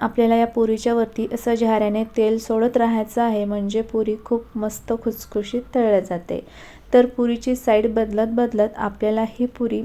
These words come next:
मध्यम आचेवरती छान ब्राऊन रंगाची तळून घ्यायची. तर इथे आपली पुरी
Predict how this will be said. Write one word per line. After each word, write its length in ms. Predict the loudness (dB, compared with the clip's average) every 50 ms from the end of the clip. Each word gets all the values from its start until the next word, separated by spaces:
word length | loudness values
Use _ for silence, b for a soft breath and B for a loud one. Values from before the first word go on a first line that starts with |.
| -6
मध्यम 380 | -2 -2 -2 0 0 0 0 -2 -2 -4
आचेवरती 720 | -6 -6 -4 -2 -2 0 0 2 0 0 -2 -4 -6 -6 -6 -8 -8
छान 300 | -6 -4 -2 -2 -2 0
ब्राऊन 300 | 2 2 2 2 0 -2 -2
रंगाची 480 | -2 0 0 0 0 0 -2 -6 -8 -8 B B B B B B B 2 4
तळून 260 | 4 6 6 4 0
घ्यायची. 460 | 0 0 -2 -2 -4 -6 -8 -10 -10 -10 B B B B B B 0 2
तर 80 | 2 2 2 0
इथे 240 | -4 -2 2 4 4
आपली 280 | 4 4 2 0 -2 -2
पुरी 280 | -2 -2 -2 -2 -2